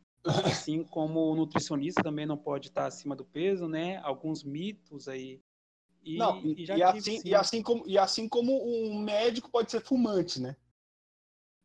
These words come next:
Speaker 2: Isso. Tem alguns mitos, assim, de como a, que, que as pessoas, é, compreendem a, a profissão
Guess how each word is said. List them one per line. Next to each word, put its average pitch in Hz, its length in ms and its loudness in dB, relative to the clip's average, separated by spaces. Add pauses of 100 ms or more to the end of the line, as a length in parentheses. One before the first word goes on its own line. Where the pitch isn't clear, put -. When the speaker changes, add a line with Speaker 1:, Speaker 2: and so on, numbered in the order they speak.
Speaker 2:
Isso. 165 560 -12 (800)
Tem 143 100 -6
alguns 165 300 -10
mitos, 175 380 -10
assim, 175 320 -14
de 151 120 -18
como 165 420 -14
a, 165 280 -12
que, - 340 -20
que 156 120 -14
as 147 320 -12
pessoas, 170 680 -6 (420)
é, 135 640 -6
compreendem 196 880 -6
a, 208 60 -4 (400)
a 139 60 -4
profissão 175 960 -6